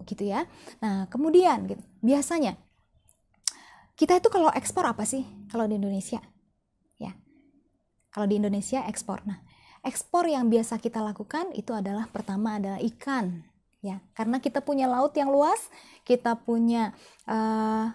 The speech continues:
maritim yang bagus, ya. Kemudian jenis ikan kita banyak, sehingga kita itu bisa menjual ikan kita keluar,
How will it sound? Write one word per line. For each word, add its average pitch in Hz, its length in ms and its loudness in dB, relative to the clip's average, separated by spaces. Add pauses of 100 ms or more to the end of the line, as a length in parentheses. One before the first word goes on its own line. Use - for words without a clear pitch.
(140)
maritim 240 560 4
yang 233 160 2
bagus, 226 560 4
ya. 311 320 2
Kemudian 233 800 2
jenis 226 400 4
ikan 403 160 -6
kita 330 240 4
banyak, 208 480 2 (320)
sehingga 208 800 0
kita 233 320 -4
itu 294 160 -2
bisa 220 400 -2
menjual 220 560 0
ikan 208 160 -4
kita 247 400 -4
keluar, 285 480 4